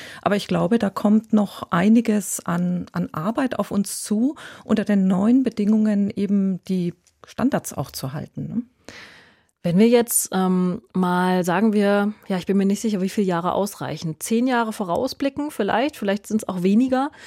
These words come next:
Speaker 2: Können Sie sich vorstellen, dass Sie dann einen Chatbot, äh, wie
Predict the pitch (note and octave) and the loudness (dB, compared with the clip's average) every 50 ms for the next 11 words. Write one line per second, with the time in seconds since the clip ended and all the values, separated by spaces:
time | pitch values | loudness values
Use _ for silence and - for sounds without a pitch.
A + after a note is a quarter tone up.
0 | - - - - - - _ _ _ - - F#3 F#3 G#3+ A3 B3 C4+ C4 C#4+ - | -20 -20 -20 -20 -20 -20 _ _ _ -8 -4 0 4 4 4 4 2 -4 -4 -4
1 | - G#3 F#3 G#3+ - - A#3 A#3+ A#3 G#3 F3+ - - B3 A3+ A3+ G#3+ A#3 B3 B3 | -2 -2 -2 0 0 0 2 2 2 0 -2 -2 -2 -2 0 2 2 2 2 0
2 | A#3 - - F#3+ G#3 G#3+ A3 A3+ - - B3 A#3+ _ - - - A3 A3 - - | -2 -4 -4 -2 0 0 0 0 -2 -4 -6 -6 _ -8 -2 -2 -2 -2 -4 -10
3 | - - - G3 F#3+ F#3+ G#3+ A3+ | -10 -4 -2 -2 0 0 0 0